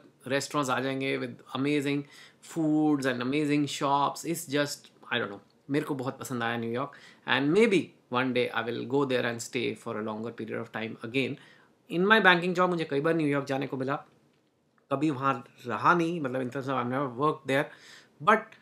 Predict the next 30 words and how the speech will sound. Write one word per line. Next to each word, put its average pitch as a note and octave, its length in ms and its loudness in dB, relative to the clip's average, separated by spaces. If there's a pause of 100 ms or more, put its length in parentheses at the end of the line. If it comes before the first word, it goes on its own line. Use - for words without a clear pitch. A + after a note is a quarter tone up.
(220)
this D3+ 180 -2
was D#3 140 4
a C#3+ 260 -2
great B2 340 0
experience B2+ 480 -2
in B2+ 120 0
that A#2+ 240 2
way, C3 240 -4
just B2+ 220 -2
being C3+ 240 0
in B2 80 -2
an B2+ 120 -2
amazing A#2+ 600 -4
city। D3 220 -4 (760)
And A3+ 280 6
then A#3 200 6
I F#3+ 160 6
was A3 180 4
in A#3 100 4
a A#3 100 2 (180)
class F3 360 8
with G#3 120 2 (220)
all A3 320 8
the G#3+ 160 4
Goldman D#3 380 2
Sachs D#3+ 220 -2 (100)
analysts C#3 640 -4
from C3+ 180 0
worldwide। A#2 600 -4
So C#3+ 240 -6